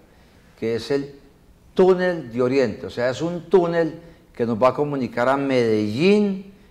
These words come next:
con el aeropuerto de Río Negro. Un túnel que nos va a disminuir sustancialmente las, las distancias.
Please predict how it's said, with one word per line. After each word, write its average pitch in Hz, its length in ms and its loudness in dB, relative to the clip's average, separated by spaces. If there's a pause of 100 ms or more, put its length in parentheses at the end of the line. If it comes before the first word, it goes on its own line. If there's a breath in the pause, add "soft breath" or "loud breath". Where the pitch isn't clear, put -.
(200 soft breath)
con 120 180 -4
el 110 140 2
aeropuerto 160 800 4
de 131 160 2
Río 110 200 2
Negro. 107 360 2 (840 soft breath)
Un 139 220 -6
túnel 160 420 2
que 123 760 2 (360)
nos 120 260 -2
va 139 340 4
a 175 120 6
disminuir 165 760 6
sustancialmente 143 840 -2
las, 120 300 0
las 110 220 -4
distancias. 104 600 -6